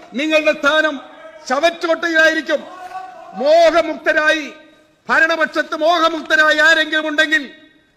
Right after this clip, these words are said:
അരുത് മുഖ്യമന്ത്രി എന്ന് പറയാ, പറയും എന്നിപ്പോൾ ഞങ്ങൾക്ക് കരുതാനാവുന്നില്ല. ആയിരക്കണക്കിന് പാവപ്പെട്ട കമ്മ്യൂണിസ്റ്റുകാരുടെ പടവെട്ടിയതിന്റെ ഗുണഭോക്താവായി തലപ്പത്തിരിക്കുന്ന താങ്കൾ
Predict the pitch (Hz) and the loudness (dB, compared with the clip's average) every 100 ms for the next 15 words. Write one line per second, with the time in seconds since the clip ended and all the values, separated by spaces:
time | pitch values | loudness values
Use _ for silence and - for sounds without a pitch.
0 | _ 202 254 294 302 302 302 311 302 302 | _ 0 0 0 -4 -4 -4 -2 -2 -2
1 | 302 311 302 302 294 302 294 254 262 311 | -2 0 0 0 2 2 2 -2 -2 0
2 | 320 302 233 - - - 254 277 294 269 | 0 -4 -10 -20 -20 -4 -2 0 -2 -4
3 | 294 294 277 285 277 277 277 285 277 277 | 0 0 0 -4 -6 -4 -2 0 0 -2
4 | 277 269 269 247 - - _ _ _ 190 | -4 -2 -2 -4 -10 -20 _ _ _ -4
5 | 262 302 294 302 285 294 294 302 294 311 | 0 0 0 -2 -2 -4 -6 -4 0 2
6 | 302 302 311 302 302 320 320 320 311 302 | 2 -2 -4 -4 -4 -4 -6 -6 -4 0
7 | 311 294 - - _ _ _ _ _ _ | 0 0 -4 -18 _ _ _ _ _ _
8 | _ _ _ 247 320 349 339 339 330 330 | _ _ _ -2 0 0 0 -4 -4 0
9 | 320 320 339 339 349 339 320 311 311 311 | 0 0 0 2 2 2 0 2 0 0
10 | 302 320 320 302 302 294 294 285 285 294 | 0 0 2 -2 -4 -6 -6 -4 -2 -2
11 | 262 | -2